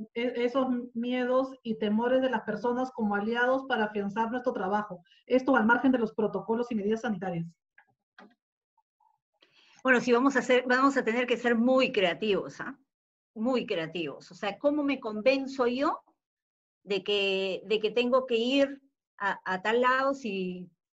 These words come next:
Speaker 2: si de verdad me han pintado de que es tan difícil y que es tan complicado y mejor me quedo en mi casa?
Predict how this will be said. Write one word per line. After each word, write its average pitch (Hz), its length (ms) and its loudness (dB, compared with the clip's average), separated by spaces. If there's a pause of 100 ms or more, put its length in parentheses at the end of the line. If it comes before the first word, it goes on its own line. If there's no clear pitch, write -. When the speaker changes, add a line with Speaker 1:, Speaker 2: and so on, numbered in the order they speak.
(1200)
Speaker 2:
si 214 140 2
de 190 80 6
verdad 214 400 6
me 226 180 0
han 226 140 0
pintado 233 520 6
de 220 140 2
que 208 80 -2
es 196 100 -6
tan 226 180 0
difícil 233 720 -2
y 185 80 -6
que 202 60 -2
es 202 80 -6
tan 226 140 -2
complicado 220 600 0
y 226 60 -2
mejor 196 280 -2
me 202 160 -4
quedo 208 140 0
en 196 80 -2
mi 165 100 -2
casa? - 460 -8